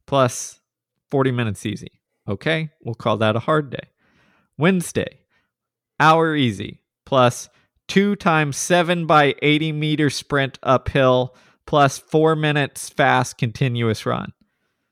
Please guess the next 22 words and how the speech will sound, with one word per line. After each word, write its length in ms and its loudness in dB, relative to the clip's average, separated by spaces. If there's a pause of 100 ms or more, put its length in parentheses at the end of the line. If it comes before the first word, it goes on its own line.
(500)
All 120 2
right, 320 0
we've 160 -4
got 200 2
some 180 -4
more 300 0
work, 600 -6 (160)
right? 280 -4 (1080)
What 220 0
is 180 2
it? 160 -2 (160)
Thursday, 600 2 (600)
one 200 2
hour 380 2
easy 400 -2
plus 520 0 (160)
exercise 800 -2
B. 480 -2 (100)
What 220 0
is 160 -2
exercise 720 0
B? 340 -4